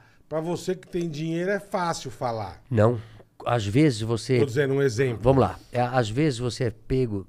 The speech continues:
Speaker 2: de calça curta.
Speaker 1: Perfeito.
Speaker 2: Sempre quando vem uma crise, você vem subindo, subindo, subindo, acelerando, acelerando, ou você já pegou muito dinheiro no banco, né? É, ou você tá cheio de estoque, e aí de repente vem uma crise.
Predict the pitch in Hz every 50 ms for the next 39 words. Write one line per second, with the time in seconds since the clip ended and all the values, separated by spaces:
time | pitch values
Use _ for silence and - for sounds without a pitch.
0 | - - 104 95 - 120 110 - - 117 - - 90 82 - - - - - -
1 | _ - - 120 123 120 - - 120 110 208 233 233 - - 160 135 - - 147
2 | 139 120 110 127 131 123 110 95 - - - 127 127 127 104 80 78 90 - _
3 | - - - - - - - 123 123 113 - 151 147 139 117 135 143 147 - -
4 | - 120 95 113 139 139 131 110 101 - - 107 123 131 117 - - 107 107 135
5 | 156 165 160 156 143 - - - - - 123 117 - - 165 143 135 123 123 135
6 | 135 123 113 - 131 117 110 110 113 135 151 156 160 151 165 143 - - - -
7 | - - _ _ - 151 175 180 156 151 139 - 151 127 120 117 - 127 117 123
8 | 120 127 117 123 117 110 117 117 120 139 156 175 190 202 214 220 214 214 247 233
9 | 208 - - - 120 131 156 190 202 196 - - - - - - - - - 123
10 | 127 131 131 131 131 123 139 147 156 139 147 143 117 - - - - 147 139 -
11 | - - 123 107 - - 135 131 131 139 127 - - - 185 180 175 165 165 -
12 | - 175 170 135 - - - - - - - - 139 143 147 139 147 139 151 139
13 | 139 - 160 135 - 156 165 170 147 - - 151 135 113 95 - -